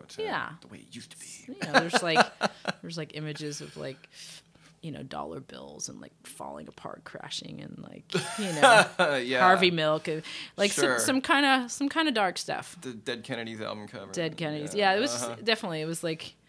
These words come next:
Speaker 1: Yeah, with Jello there? No,
Speaker 2: Jello was
Speaker 1: okay.
Speaker 2: there.
Speaker 1: Oh, he was?
Speaker 2: Yeah, he,
Speaker 1: Okay.
Speaker 2: he sang, he did Let, Let's Just Landlord.
Speaker 1: Uh,
Speaker 2: And, um,
Speaker 1: very
Speaker 2: yeah.
Speaker 1: good. What did you sing?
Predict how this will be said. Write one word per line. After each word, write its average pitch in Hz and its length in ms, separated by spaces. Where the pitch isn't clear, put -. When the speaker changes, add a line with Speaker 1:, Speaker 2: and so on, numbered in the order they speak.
Speaker 1:
Yeah, 139 80
with 127 160
Jello 135 300
there? 233 240
No, 143 40
Speaker 2:
Jello 196 280
was 233 120
Speaker 1:
okay. 196 80
Speaker 2:
there. 175 180
Speaker 1:
Oh, 139 60
he 139 80
was? 151 200
Speaker 2:
Yeah, 175 120
he, 180 140
Speaker 1:
Okay. - 100
Speaker 2:
he 185 100
sang, 160 360
he 156 120
did 151 200
Let, - 220
Let's 143 180
Just - 260
Landlord. 143 360
Speaker 1:
Uh, 107 60
Speaker 2:
And, 110 300
um, 110 280
Speaker 1:
very - 120
Speaker 2:
yeah. - 80
Speaker 1:
good. - 160
What 127 140
did 131 100
you 156 60
sing? - 200